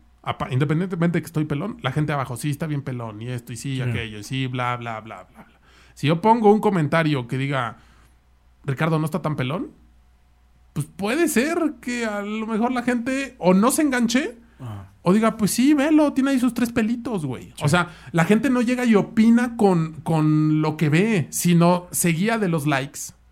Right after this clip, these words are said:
Speaker 1: se guía de los demás comentarios para de ahí llegar y meterse en el montón, güey.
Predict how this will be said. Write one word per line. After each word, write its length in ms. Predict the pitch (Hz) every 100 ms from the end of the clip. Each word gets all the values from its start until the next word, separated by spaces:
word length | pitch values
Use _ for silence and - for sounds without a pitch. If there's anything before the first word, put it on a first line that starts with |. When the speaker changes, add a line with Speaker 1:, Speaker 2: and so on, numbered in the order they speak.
| _ - _ _ _
Speaker 1:
se 140 | - 180
guía 200 | 175 233
de 80 | 240
los 140 | 196
demás 260 | 165 165 170
comentarios 680 | 190 165 156 160 151 175 170
para 200 | 170 151
de 60 |
ahí 140 | 156 180
llegar 320 | 208 180 185
y 120 | 202
meterse 460 | 185 156 185 202 220
en 80 | 208
el 100 | 160
montón, 560 | 147 131 185 214 202
güey. 240 | 131 -